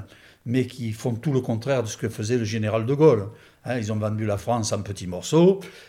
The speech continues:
L'indépendance nationale, elle est partie avec l'Union européenne. Et la dépendance aux Américains n'a fait qu'augmenter.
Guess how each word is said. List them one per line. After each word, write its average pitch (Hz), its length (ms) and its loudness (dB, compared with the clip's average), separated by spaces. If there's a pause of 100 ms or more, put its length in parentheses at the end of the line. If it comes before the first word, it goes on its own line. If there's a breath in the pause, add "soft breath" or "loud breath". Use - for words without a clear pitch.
L'indépendance 123 720 2
nationale, 107 840 -2
elle 123 100 -2
est 127 60 2
partie 117 400 -6
avec 107 240 -6
l'Union 101 340 -4
européenne. 139 720 4 (400 loud breath)
Et 147 160 4
la 143 100 6
dépendance 131 640 2
aux 107 140 -2
Américains 107 680 6
n'a 131 140 -2
fait 175 220 0
qu'augmenter. 165 840 2